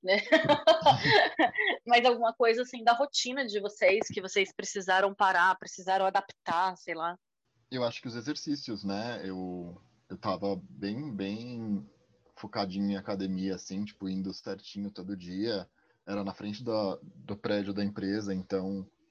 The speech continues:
Speaker 2: tava bem fácil. Na verdade, fácil assim, né? Tipo, eu tinha que ir, mas era, foi uma coisa que eu tava já num, num ritmo, e aí, parando de poder sair, eu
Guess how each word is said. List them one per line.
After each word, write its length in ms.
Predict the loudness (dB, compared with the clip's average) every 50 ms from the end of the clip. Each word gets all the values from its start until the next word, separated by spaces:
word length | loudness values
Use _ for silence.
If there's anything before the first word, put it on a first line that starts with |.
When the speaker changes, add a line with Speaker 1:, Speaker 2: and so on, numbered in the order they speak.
| _ _ _ _ _ _ _
Speaker 2:
tava 220 | -6 -4 -4 -4 -4
bem 220 | -4 -4 -4 -6
fácil. 720 | -4 -4 -2 -2 -2 -2 -4 -8 -12 -10 -10 -10 -10 -10 -10
Na 100 | -10 -10
verdade, 260 | -8 -6 -6 -6 -4
fácil 220 | -4 -4 -4 -4 -4
assim, 220 | -6 -6 -6 -6
né? 280 | -6 -6 -6 -8 -8 -12 -16
Tipo, 320 | -20 -20 -14 -12 -12 -12
eu 40 | -10
tinha 340 | -10 -8 -6 -4 -4 -4 -4
que 260 | -2 0 2 2 2
ir, 120 | 2 -2 -6 _ _ _ _ _ _
mas 880 | -4 -2 0 0 0 0 0 -2 -2 -4 -6 -8 -10 -14 -14 -16 -20 _ _ _ _ _ _ _ _ _ _ _ _ _ _ _ _ _ _ _
era, 220 | -4 -2 -2 -2 -4 -6
foi 140 | -6 -4 -4
uma 140 | -4 -2 -2
coisa 200 | -4 -4 -4 -4
que 60 | -4
eu 40 | -4
tava 360 | -2 -2 -2 -4 -6 -8 -12 _ _ _ _ _ _ _ _ -12
já 220 | -8 -6 -4 -4
num, 380 | -6 -8 -10 -12 -14 -14 -12 -12
num 120 | -12 -12 -10
ritmo, 480 | -8 -10 -10 -10 -10 -10 -10 -10 -12 -14 _ _ _ _ _ _ _ _ _ _ _ _ _
e 140 | -6 -4 -4
aí, 340 | -2 -2 -4 -4 -6 -10 -14 -20 _ _ _ _ _ _ _ _ _ _
parando 540 | -4 -2 -2 0 -2 -2 -4 -4 -6 -6 -8
de 260 | -8 -8 -8 -8 -8
poder 300 | -8 -10 -8 -8 -8 -8
sair, 420 | -6 -4 -4 -2 -2 -2 -2 -2 -4
eu 100 | -6